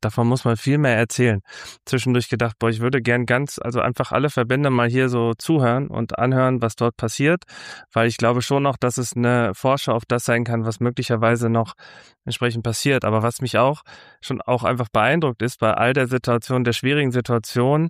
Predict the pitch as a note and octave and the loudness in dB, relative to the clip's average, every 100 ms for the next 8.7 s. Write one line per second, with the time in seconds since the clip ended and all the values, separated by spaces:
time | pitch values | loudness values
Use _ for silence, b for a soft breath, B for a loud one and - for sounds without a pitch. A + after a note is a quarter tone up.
0 | - - A#2+ C3 B2 A#2 A2+ A#2 C#3+ - | -2 -4 -2 0 2 2 0 0 -2 0
1 | C3 B2+ B2 A2+ A#2 A#2 A#2+ A#2+ B2 A#2 | -2 0 0 0 0 0 0 2 0 0
2 | A#2 A2+ C3 - B B B A#2 A2 B2 | 0 2 0 -2 B B B -4 0 -2
3 | - D3+ E3 A#2 A2 - G#2+ G#2+ A#2 E3+ | 0 -2 0 0 -2 -2 0 2 0 -2
4 | F3 - A2+ - A2 A2+ C#3 E3+ D3+ B2+ | -6 -6 -4 0 0 2 2 2 0 -2
5 | A2 A2 C3+ A#2+ A2+ C#3 C#3 B2+ A#2+ D3 | -2 -2 -2 -4 -2 -2 -2 -2 0 0
6 | D3 C3 B2 A#2 E3+ - - - G1+ - | 0 2 0 0 -2 -4 -10 -12 -12 -20
7 | - - - D3 F3 D#3+ E3+ D3+ C#3+ - | -10 -8 -2 0 0 0 0 0 -2 -2
8 | C#3 - C#3+ B2+ B2 C3 B2+ | -6 -2 0 0 0 0 -2